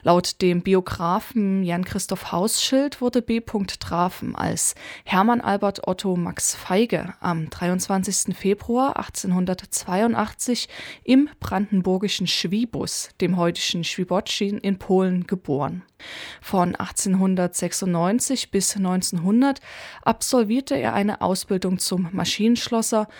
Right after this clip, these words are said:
Von neunzehnhundertvier bis neunzehnhundertsechs arbeitete er in Magdeburg und war dort Kandidat des Metallarbeiterverbands.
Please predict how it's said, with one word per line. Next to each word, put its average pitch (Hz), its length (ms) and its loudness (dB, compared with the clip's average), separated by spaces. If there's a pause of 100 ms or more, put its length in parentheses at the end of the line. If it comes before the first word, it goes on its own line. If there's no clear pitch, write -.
(140)
Von - 140 -2
neunzehnhundertvier 214 640 2
bis 254 160 -2
neunzehnhundertsechs 185 960 -2
arbeitete 185 480 0
er 107 160 0
in 170 140 0
Magdeburg - 640 -2
und - 260 -2
war 190 100 0
dort 180 300 -4
Kandidat 180 680 -2
des - 220 0
Metallarbeiterverbands. 180 1700 -2